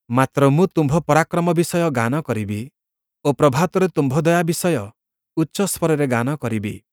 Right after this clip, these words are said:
କାରଣ ତୁମ୍ଭେ ମୋହର ଉଚ୍ଚ ଦୁର୍ଗ ଓ ବିପଦ ଦିନରେ ଆଶ୍ରୟ ସ୍ୱରୂପ ହୋଇଅଛ। ହେ ମୋହର ବଳ ସ୍ୱରୂପ, ମୁଁ ତୁମ୍ଭ ଉଦ୍ଦେଶ୍ୟରେ ପ୍ରଶଂସା ଗାନ କରିବି। ଯେଣୁ ପରମେଶ୍ୱର ମୋହର ଉଚ୍ଚ ଦୁର୍ଗ,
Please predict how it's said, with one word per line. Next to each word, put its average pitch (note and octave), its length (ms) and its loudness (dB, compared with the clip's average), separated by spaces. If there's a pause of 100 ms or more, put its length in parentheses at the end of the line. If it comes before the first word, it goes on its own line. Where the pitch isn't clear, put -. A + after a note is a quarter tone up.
(420)
କାରଣ D#3 220 4
ତୁମ୍ଭେ D#3 380 2
ମୋହର G3 280 4
ଉଚ୍ଚ F#3 400 -2
ଦୁର୍ଗ A2+ 440 -4 (380)
ଓ C#3+ 80 2
ବିପଦ F3 420 2
ଦିନରେ F#3 340 2
ଆଶ୍ରୟ D#3+ 460 -2
ସ୍ୱରୂପ C3 380 -4
ହୋଇଅଛ। B2 440 -4 (720)
ହେ E3 100 6
ମୋହର E3 380 4
ବଳ C#3+ 240 4
ସ୍ୱରୂପ, A#2+ 600 -4 (500)
ମୁଁ D#3 140 0
ତୁମ୍ଭ D#3+ 300 0
ଉଦ୍ଦେଶ୍ୟରେ F#3 640 0
ପ୍ରଶଂସା E3+ 520 -4
ଗାନ B2 300 -2
କରିବି। G#2 480 -6 (240)
ଯେଣୁ D#3+ 300 4
ପରମେଶ୍ୱର G3 600 4
ମୋହର E3 320 2
ଉଚ୍ଚ F3 400 -2
ଦୁର୍ଗ, A2+ 440 -4